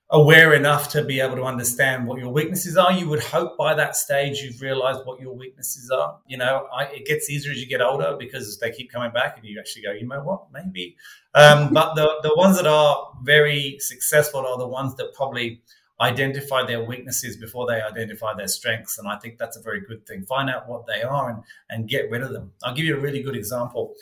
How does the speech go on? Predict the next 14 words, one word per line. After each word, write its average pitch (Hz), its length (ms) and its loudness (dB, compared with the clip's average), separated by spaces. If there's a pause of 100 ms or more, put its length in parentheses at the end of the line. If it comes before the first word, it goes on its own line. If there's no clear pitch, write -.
(160)
I'm 151 160 4
not 135 120 2
a 135 40 -2
finance 127 520 -6
person. 127 400 -6
I'm 117 140 -4
not 120 160 -10
great 123 240 0
with 107 80 -10
numbers. 110 420 -8
I'm 117 120 -4
not 120 180 -6
good 107 260 -10
with 113 140 -12